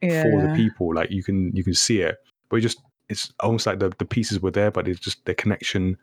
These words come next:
Speaker 1: wasn't made. And then I was thinking about
Speaker 2: Yeah.
Speaker 1: other, like, really good villains, like Killmonger in Black Panther, where you can see, like, you see what he does and you see what he goes through, you see him make his point. 'Cause when that scene in Black Panther, when you see what his,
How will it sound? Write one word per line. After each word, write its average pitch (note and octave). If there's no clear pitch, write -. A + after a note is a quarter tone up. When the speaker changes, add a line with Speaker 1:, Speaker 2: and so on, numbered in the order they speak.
Speaker 1:
wasn't F2+
made. G#2+
And G2+
then G2+
I G2
was G2
thinking A#2
about F#2+
Speaker 2:
Yeah. E3+
Speaker 1:
other, G2
like, F2
really A#2+
good F2
villains, E2+
like F#2+
Killmonger F2
in F2+
Black F2+
Panther, F#2
where F2+
you G2+
can G2+
see, G#2
like, F2+
you G#2
see C3
what A2+
he G#2
does G2
and F#2
you F#2
see A2+
what G2
he F2+
goes F#2
through, F#2
you F2
see G#2+
him G2
make F2
his -
point. F2
'Cause G2+
when A#2+
that A2
scene A#2+
in F#2
Black F2+
Panther, G2+
when F#2
you F#2
see -
what F#2+
his, F#2